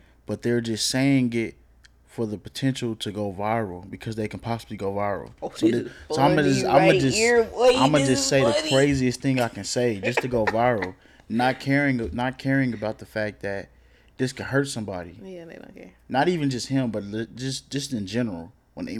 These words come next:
Speaker 1: when anything trends,
Speaker 2: Mm-hmm.
Speaker 1: just saying the craziest thing they can say so they can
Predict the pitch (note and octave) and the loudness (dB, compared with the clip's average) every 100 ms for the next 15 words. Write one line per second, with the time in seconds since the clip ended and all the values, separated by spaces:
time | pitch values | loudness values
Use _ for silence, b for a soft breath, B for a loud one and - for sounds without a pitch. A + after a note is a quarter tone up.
0 | A2+ - - E3+ C#3 A#2 G#2 F#2 - A2+ | -4 -4 -4 -4 -4 -6 -6 -8 -8 -8
1 | F2+ D#2+ C2+ - _ G3 G3 F#3 C#3 C#3+ | -8 -10 -14 -20 _ -20 -16 -10 -6 -2
2 | A#2 - C3 D3 C#3+ C3+ C3+ C3 A#2 G2 | -4 -6 -6 -6 -4 -4 -2 0 -2 -6
3 | - A#2 G#2+ G2+ G#2 G2+ E2 | -6 -6 -4 -6 -6 -6 -10